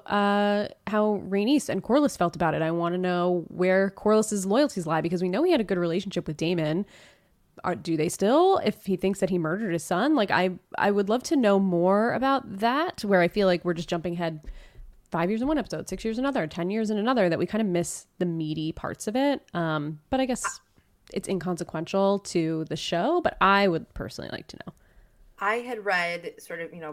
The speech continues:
Speaker 2: browsing Reddit and all that, that, like, part of why she doesn't see her dad for six years, Rhaenyra, is because he does not like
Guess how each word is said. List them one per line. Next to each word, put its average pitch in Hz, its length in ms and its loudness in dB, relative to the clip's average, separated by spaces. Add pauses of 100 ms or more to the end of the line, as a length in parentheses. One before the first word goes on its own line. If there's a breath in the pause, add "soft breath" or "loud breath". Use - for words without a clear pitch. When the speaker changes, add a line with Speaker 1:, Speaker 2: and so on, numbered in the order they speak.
Speaker 2:
browsing 165 540 -6 (300)
Reddit 160 320 -4
and 165 100 -14
all 160 160 -4
that, 151 340 -2
that, - 160 -6
like, 147 380 -6 (1160)
part 220 300 2
of 185 180 -4
why 170 680 4
she - 180 -10
doesn't 180 260 -4
see 190 220 -8
her 180 140 -8
dad 151 280 -2
for 160 160 -10
six - 320 -14
years, 151 300 -4
Rhaenyra, 160 500 -2 (360 loud breath)
is 185 120 -6
because 185 1040 4 (260)
he 196 160 -6
does 170 200 -4
not 156 400 0
like 143 520 -4